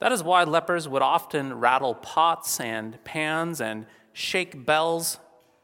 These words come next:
to get attention when they needed help. Their voices just did not carry that far.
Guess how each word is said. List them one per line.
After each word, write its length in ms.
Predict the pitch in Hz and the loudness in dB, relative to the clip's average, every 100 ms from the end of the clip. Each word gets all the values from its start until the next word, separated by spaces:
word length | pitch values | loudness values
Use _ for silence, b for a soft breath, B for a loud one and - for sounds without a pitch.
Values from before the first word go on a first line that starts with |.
| _ | _
to 100 | - | -12
get 160 | 143 180 | -2 0
attention 720 | 156 - 180 175 202 190 196 - _ b b b b _ - | 0 -2 -4 -2 -6 -6 -6 -12 _ b b b b _ -12
when 120 | 123 | -8
they 100 | 120 | -6
needed 280 | 123 127 117 | -6 -8 -10
help. 420 | - 147 151 - - - _ _ _ _ _ | 0 2 2 -4 -20 -20 _ _ _ _ _
Their 100 | 135 | -4
voices 580 | 127 170 160 160 147 139 | 2 2 2 -2 -4 -6
just 300 | 165 170 - | -6 -4 -2
did 140 | 147 | -2
not 260 | 135 131 - | -2 -4 -8
carry 320 | - 127 113 | -6 -4 -2
that 240 | 107 110 | -2 -4
far. 560 | - - 165 113 85 82 | -6 -6 -2 -2 -4 -8